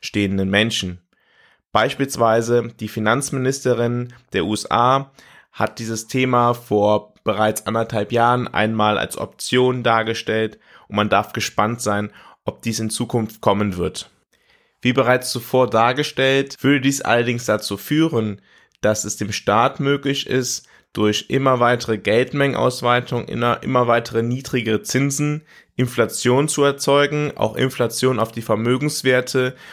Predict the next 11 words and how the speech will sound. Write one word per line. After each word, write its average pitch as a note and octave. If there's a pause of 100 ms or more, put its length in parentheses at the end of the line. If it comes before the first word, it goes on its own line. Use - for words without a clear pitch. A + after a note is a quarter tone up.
(300)
denen B2
es A#2+
gar A#2+
kein C3
realer A#2+
Mehrertrag A#2 (120)
gegenübersteht, C3+ (580)
und B2+
diese D3+
inflationierten B2
Werte A#2+